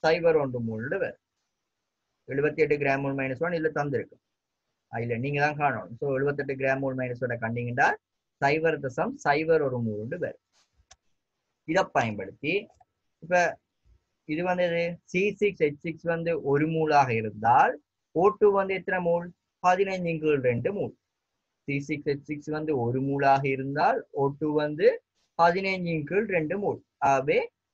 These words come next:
பதினைஞ்சின் கீழ் ரெண்டு தர பத்தின் சய ரெண்டு. பத்தின் சய ரெண்டுன்னா சைபர் தசம் சைபர் ஒன்று. ஆகவே பதினைஞ்சின் கீழ் ரெண்டு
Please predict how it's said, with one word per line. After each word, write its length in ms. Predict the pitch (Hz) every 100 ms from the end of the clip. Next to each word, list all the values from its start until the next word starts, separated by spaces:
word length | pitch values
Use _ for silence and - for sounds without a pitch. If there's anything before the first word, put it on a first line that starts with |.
| _
பதினைஞ்சின் 600 | 151 165 190 196 185 180 170
கீழ் 220 | 175 147
ரெண்டு 200 | 139 143 143
தர 160 | 143 160 226 -
பத்தின் 380 | 151 147 175 160
சய 160 | 156 147 170
ரெண்டு. 160 | 139 120
பத்தின் 260 | 127 151 147
சய 160 | 143 139
ரெண்டுன்னா 300 | 135 139 214 -
சைபர் 280 | 151 151 139
தசம் 260 | 139 220 -
சைபர் 300 | 156 160 170
ஒன்று. 180 | 139 117 _ _ _
ஆகவே 180 | 135 147 143
பதினைஞ்சின் 500 | 147 165 165 165 160
கீழ் 160 | 160 151
ரெண்டு 200 | 127 131